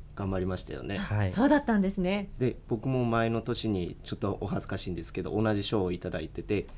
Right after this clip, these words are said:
Speaker 1: で、二人で同じ、<laughs> あ、ありがとうございます。二人で同じ賞をいただいたので、ビラトリ町教育奨励賞かな、
Speaker 2: うんうん。
Speaker 1: っていうのを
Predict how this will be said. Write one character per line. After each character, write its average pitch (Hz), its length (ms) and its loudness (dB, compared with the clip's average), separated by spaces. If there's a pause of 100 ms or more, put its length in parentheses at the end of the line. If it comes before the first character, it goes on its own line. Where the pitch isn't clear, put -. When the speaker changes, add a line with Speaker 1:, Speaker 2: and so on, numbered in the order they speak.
(160)
Speaker 1:
で、 117 80 -2
二 143 200 2
人 - 80 -
で 120 120 6
同 - 80 4
じ、 104 260 4
<laughs> - 40 -2
あ、 - 200 4
あ 110 40 4
り 98 60 6
が 170 60 8
と - 0 -
う - 40 8
ご 101 60 -2
ざ 90 160 0
い - 20 -4
ま 90 120 -2
す。 - 140 -8 (500)
二 - 180 2
人 175 80 6
で 131 280 8
同 107 200 4
じ 98 100 2
賞 107 180 2
を 95 80 4
い 87 80 0
た 92 120 0
だ 90 100 2
い 87 80 0
た 95 140 -4
の 82 120 -4
で、 80 160 -6
ビ 92 120 2
ラ 123 120 6
ト 139 120 -2
リ 127 140 2
町 117 400 2 (100)
教 160 320 6
育 156 340 2
奨 147 240 0
励 123 160 2
賞 67 200 -8
か 107 140 -2
な、 104 80 -4
Speaker 2:
う 110 40 -2
ん - 20 0
う - 20 0
ん。 98 40 -2
Speaker 1:
っ - 20 -4 (220)
て 120 80 -2
い 113 60 2
う 117 80 4
の 107 100 2
を 101 320 0